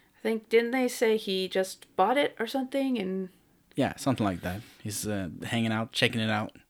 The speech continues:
Speaker 1: Yeah, so he didn't make sure he could have guests. He was ready for guests.
Speaker 2: Yeah. And then, uh, Lilian Henny Moan tells a story where we established a telepathic connection between twins.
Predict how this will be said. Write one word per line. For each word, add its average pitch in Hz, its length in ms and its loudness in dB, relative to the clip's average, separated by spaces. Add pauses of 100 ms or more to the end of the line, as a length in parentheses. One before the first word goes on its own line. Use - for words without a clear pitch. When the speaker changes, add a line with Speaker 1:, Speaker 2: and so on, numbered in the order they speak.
Speaker 1:
Yeah, 254 200 -4
so - 140 -4
he 175 60 -2
didn't 180 140 -2
make 180 160 -2
sure 180 400 4
he 180 120 4
could 208 140 -4
have 226 140 2
guests. - 260 -2
He 190 60 -10
was 170 120 -8
ready 190 140 -8
for 247 120 -12
guests. - 360 -16
Speaker 2:
Yeah. 202 100 -20 (220)
And 131 140 8
then, 131 360 8 (420)
uh, 110 480 0
Lilian 123 420 4
Henny 120 180 4
Moan 110 320 4
tells 110 200 -2
a 107 40 -4
story 110 500 0 (440)
where 107 260 -2 (160)
we 110 140 0
established 110 600 0
a 90 300 -4 (260)
telepathic - 580 -10
connection 104 440 -2
between 92 580 -8 (200)
twins. - 460 -6